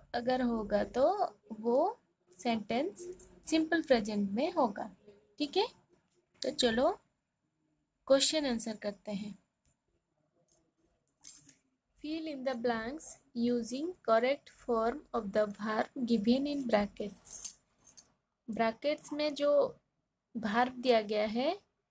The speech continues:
उसका correct form क्या होगा लिखना है हमें इस blanks में, ठीक है। तो blanks को fill करना है इसका correct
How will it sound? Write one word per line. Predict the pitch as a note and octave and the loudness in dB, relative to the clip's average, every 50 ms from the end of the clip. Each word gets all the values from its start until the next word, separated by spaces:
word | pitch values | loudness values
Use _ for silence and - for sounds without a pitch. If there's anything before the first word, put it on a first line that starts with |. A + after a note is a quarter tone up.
| _ _ _ _ - | _ _ _ _ -8
उसका | A#3+ A3+ - - C#4 D#4+ F#4 - _ _ - | -6 -6 2 2 2 2 2 -2 _ _ 2
correct | A#3+ A#3 A#3 A#3 B3+ C#4 - _ _ - | 4 6 6 6 2 -2 -4 _ _ -20
form | - - C4 A#3+ A3+ A3+ A#3 A#3+ B3 B3 | -16 -6 -2 0 0 0 0 -2 -6 -4
क्या | - A#3+ A3 A3 | -2 -2 -2 -2
होगा | G#3 G#3+ G#3+ G3+ G3+ A3+ C4 F4 A4+ - _ _ _ _ _ _ _ _ _ _ _ _ _ _ _ - | -2 -4 -6 -6 -2 -2 -2 -2 -2 -6 _ _ _ _ _ _ _ _ _ _ _ _ _ _ _ 0
लिखना | A#3+ B3 B3 - C4+ C4+ C4+ | 0 0 0 2 2 2 4
है | B3 B3+ C4 B3 A#3 | 4 4 4 4 4
हमें | A3+ G#3+ A3 C4+ F#4 A4 G#4 - _ _ _ _ _ - | 2 2 0 0 -2 -2 -2 -6 _ _ _ _ _ -4
इस | B3 B3 - - - G#3+ | -2 -2 -2 -4 -6 -6
blanks | G3+ G#3 A3+ G#3+ G#3 G3+ G#3 G3+ - - | 4 4 6 6 6 2 0 0 -2 -2
में, | G3+ G3+ G3+ G3 | -2 -2 0 4
ठीक | - - D4+ D#4 - F#4 | 4 4 4 2 -10 -12
है। | G#4+ A#4+ _ _ _ _ _ - | -16 -16 _ _ _ _ _ -4
तो | - | -4
blanks | G#3 G#3+ A3 G#3+ G#3+ G#3+ - - | -4 -4 -4 -8 -8 -10 -14 -8
को | - C#4 | -8 -10
fill | C4+ - - C#4 C#4 | -10 -8 -8 -8 -8
करना | C4+ - A3+ G#3 G3+ G3+ | -4 -2 -2 -2 -2 -2
है | G#3+ A#3 D4 E4+ | -4 -4 -4 -6
इसका | D#4 B3 - - C4 D#4 - _ _ _ _ _ _ _ _ _ _ _ - | -6 -8 -6 -4 -4 -4 -4 _ _ _ _ _ _ _ _ _ _ _ -2
correct | - A#3 A3+ A#3+ C4 - _ - | 2 2 4 4 2 -4 _ -20